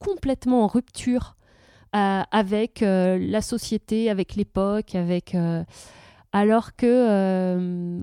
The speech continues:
alors que moi, euh, d'une certaine manière, on pourrait dire que j'ai une vie qui est un peu en rupture, mais je suis plus à, tu vois, naviguer dans différents milieux, à explorer différents milieux que vraiment,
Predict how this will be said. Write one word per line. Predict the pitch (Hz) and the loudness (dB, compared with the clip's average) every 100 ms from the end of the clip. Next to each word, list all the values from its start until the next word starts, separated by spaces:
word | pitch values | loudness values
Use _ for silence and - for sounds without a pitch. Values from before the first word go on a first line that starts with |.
| - | -8
alors | 190 208 202 | -6 -6 -8
que | - | -6
moi, | 208 202 214 233 254 269 240 | -4 -2 -2 -2 -2 -2 0
euh, | 185 180 180 175 175 - - - - | 0 -2 -2 -4 -4 -6 -8 -10 -6
d'une | 196 226 | 0 2
certaine | 254 247 254 | 2 0 2
manière, | 247 254 277 277 254 - | 2 2 4 2 2 -4
on | |
pourrait | 170 202 220 | -4 -2 -2
dire | 214 277 302 247 | 0 0 0 0
que | - | -4
j'ai | 208 | -4
une | 208 214 | -2 -2
vie | 196 214 | -4 -6
qui | 202 | -8
est | |
un | 190 | -10
peu | - | -4
en | 190 | -4
rupture, | 196 247 - 311 294 | -2 -4 -2 0 2
mais | 226 202 - - - | 2 0 -2 -16 -14
je | - | -4
suis | 247 | -4
plus | - 302 320 | 2 4 4
à, | 269 226 208 202 196 | 2 2 2 0 0
tu | 254 | 2
vois, | 294 330 | 4 4
naviguer | 240 240 254 269 226 277 277 | 4 2 2 -2 -2 -2 0
dans | 214 214 | -2 -2
différents | 214 - 214 202 | -4 0 0 2
milieux, | 220 240 247 277 277 254 | 4 6 6 6 4 2
à | 185 | 0
explorer | 208 - 240 226 | -2 -4 0 0
différents | 196 208 208 196 | 0 -6 -4 -2
milieux | 202 202 214 | -2 -4 -6
que | 240 208 | -2 0
vraiment, | 190 202 196 196 196 202 | 0 0 -2 -2 -4 -6